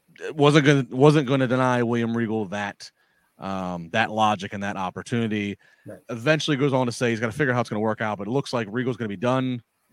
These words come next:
Speaker 1: formally once the calendar year is done, can go back to W W E and some, any, and any kind of a behind the scenes coaching capacity, but probably can't be on the air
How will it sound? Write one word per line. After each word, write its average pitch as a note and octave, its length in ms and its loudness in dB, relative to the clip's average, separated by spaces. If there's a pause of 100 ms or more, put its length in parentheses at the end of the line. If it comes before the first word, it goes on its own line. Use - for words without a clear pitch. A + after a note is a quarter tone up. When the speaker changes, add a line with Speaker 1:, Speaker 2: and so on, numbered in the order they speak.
(180)
Speaker 1:
formally C3 500 2
once A2 240 -4
the - 80 -12
calendar A2 320 -6
year G#2 160 -4
is F2 80 -10
done, G2+ 380 -4 (600)
can A2+ 120 -8
go G#2+ 140 0
back C3 300 2
to - 80 -4
W A#2 240 0
W A2+ 240 0
E A2 140 0
and G2+ 100 -8
some, A#2 160 -8
any, C3+ 160 -6
and B2+ 140 -4
any C#3 180 2
kind C3 160 2
of A#2 80 0
a G#2+ 40 -4
behind A2 280 -2
the G#2+ 40 -6
scenes A2 220 -6
coaching D3 300 4
capacity, G#2 380 -4
but G2+ 280 -4 (380)
probably B2 400 -4
can't A2+ 260 -8
be G#2+ 120 -6
on G#2+ 240 -6
the G2 140 -10
air G2 440 -8